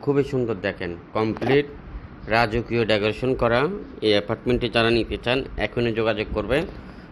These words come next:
দশতলা বিল্ডিংয়ের চারতলায় এবং ফ্রন্ট সাইডে। অ্যাপার্টমেন্ট সাইজ হলো সতেরোশো পঞ্চাশ।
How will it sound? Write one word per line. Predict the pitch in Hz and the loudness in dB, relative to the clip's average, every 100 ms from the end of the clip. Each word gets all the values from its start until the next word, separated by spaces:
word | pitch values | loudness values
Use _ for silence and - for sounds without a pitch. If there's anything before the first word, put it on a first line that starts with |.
| - | 2
দশতলা | 113 113 - 117 113 | 2 4 4 4 4
বিল্ডিংয়ের | 110 113 131 143 | 2 -2 0 0
চারতলায় | 135 117 - 120 127 127 | 2 0 0 2 4 4
এবং | 104 127 120 | 2 0 -2
ফ্রন্ট | - 127 120 - | 0 2 2 0
সাইডে। | 104 85 78 - - - - - - - - - - - - - - - - - - - - - - - - - - - - - - - - - - - - - | -2 -2 -8 -14 -20 -18 -18 -18 -20 -18 -18 -16 -14 -12 -12 -12 -14 -12 -12 -12 -14 -14 -14 -14 -14 -14 -16 -16 -14 -14 -14 -14 -14 -14 -14 -14 -12 -12 -10 0
অ্যাপার্টমেন্ট | 104 127 120 135 139 131 | 4 4 4 4 2 4
সাইজ | 131 127 | 2 4
হলো | 131 135 147 | 2 4 2
সতেরোশো | 139 143 135 135 131 135 123 | 0 -2 0 -2 -2 -4 -4
পঞ্চাশ। | 120 107 92 | -2 -2 -4